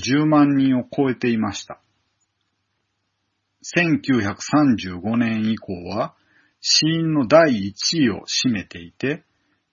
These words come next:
特に若い世代での感染は強烈で、二十歳から二十四歳の死因の半分までが結核だった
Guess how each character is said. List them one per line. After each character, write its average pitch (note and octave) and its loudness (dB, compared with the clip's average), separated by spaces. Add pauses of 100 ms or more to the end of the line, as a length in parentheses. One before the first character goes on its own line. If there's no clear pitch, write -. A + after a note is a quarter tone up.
(180)
特 F#3 -2
に F#2+ 0
若 A2+ 0
い B2 0
世 A2 -6
代 G#2+ -4
で G2 -6
の F2+ -10
感 A2 -8
染 A2 -6
は F3+ -4 (100)
強 A2+ -2
烈 G#2+ -4
で、 D3+ -2 (1120)
二 - -6
十 D#3+ -2
歳 - -6
か G#2 -6
ら G2 -6
二 C3+ 2
十 C3 -2
四 A2+ 0
歳 F#2+ -8
の F#2 -12
死 - 0
因 G#2+ -4
の C3+ -4 (340)
半 E3 0
分 D#3+ 0
ま G#2+ 0
で G#2+ -2
が C#3+ -4
結 G#2 -6
核 G2+ -8
だ G2+ -4
っ - -20
た - -10